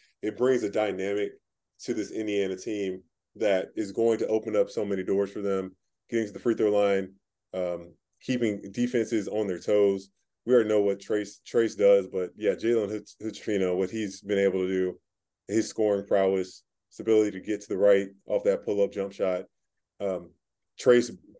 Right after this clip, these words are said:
defending the, the rim as well. Uh, yeah, this team has only been trending in the right direction and, and has a great chance of making to a Final Four.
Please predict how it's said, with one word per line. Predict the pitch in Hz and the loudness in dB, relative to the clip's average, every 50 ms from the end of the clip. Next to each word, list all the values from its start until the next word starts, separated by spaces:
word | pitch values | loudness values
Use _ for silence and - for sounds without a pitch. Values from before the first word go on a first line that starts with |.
| _ - | _ -6
defending | 104 117 - - 123 117 117 117 113 | -4 -4 -2 0 0 2 2 0 0
the, | 107 98 95 - | -2 -6 -6 -6
the | 110 107 | -6 -4
rim | 98 101 107 110 113 110 | 0 2 2 2 2 0
as | 101 92 95 | -2 -2 2
well. | 98 101 104 104 104 101 104 - - | 4 6 6 6 6 2 0 -2 0
Uh, | 110 104 101 101 - - _ _ _ _ _ _ - | 0 0 0 -2 -6 -14 _ _ _ _ _ _ -2
yeah, | 110 104 95 - - | -2 -2 -2 -2 -4
this | 98 117 117 - | -4 -4 -4 -2
team | 127 123 113 | -2 -2 -2
has | 104 98 - | -4 -6 -4
only | 107 113 110 107 101 | -4 -2 -2 -2 -4
been | 98 98 95 | -4 -6 -6
trending | - - 107 101 98 95 101 101 | -6 -6 -4 -4 -4 -4 -6 -6
in | 101 | -4
the | 101 92 | 0 2
right | 98 98 95 | 2 2 2
direction | 95 95 98 98 95 - - 95 | 2 2 2 0 0 -2 -6 -8
and, | 92 92 92 - | -8 -8 -10 -10
and | 90 107 | -4 0
has | 101 98 92 90 | 0 0 0 0
a | 95 87 - _ _ _ - | -4 -6 -8 _ _ _ -4
great | 104 101 95 92 | -2 -2 -2 0
chance | - 107 92 92 92 - | -2 -4 -4 -4 -4 -6
of | 95 87 82 - _ _ _ _ _ _ _ _ _ _ - | -8 -8 -8 -14 _ _ _ _ _ _ _ _ _ _ 0
making | 107 110 113 107 110 104 | 2 2 2 2 0 -4
to | 98 113 104 | -2 0 0
a | 98 | 0
Final | 92 101 95 92 90 | 0 0 -2 -2 -4
Four. | - - 90 87 87 - | -4 -4 -4 -4 -4 -6